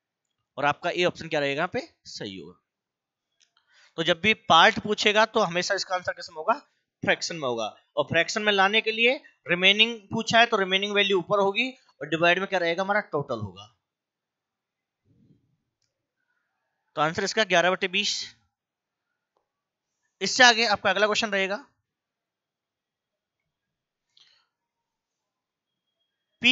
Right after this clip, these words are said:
can do a work seventy-seven days and Q can do the same work in ninety-one days।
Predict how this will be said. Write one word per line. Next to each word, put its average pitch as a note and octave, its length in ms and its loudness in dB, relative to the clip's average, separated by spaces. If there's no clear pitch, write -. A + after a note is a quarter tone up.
can G#3+ 300 2
do G#3+ 160 2
a A3+ 140 8
work G#3 320 4
seventy-seven G3 720 2
days G3+ 280 4
and F#3 220 -2
Q B3 160 4
can G3+ 260 2
do F#3+ 180 2
the F3+ 180 4
same F#3 260 -4
work E3+ 220 0
in F3 160 -10
ninety-one D3+ 540 -8
days। G#2 340 -20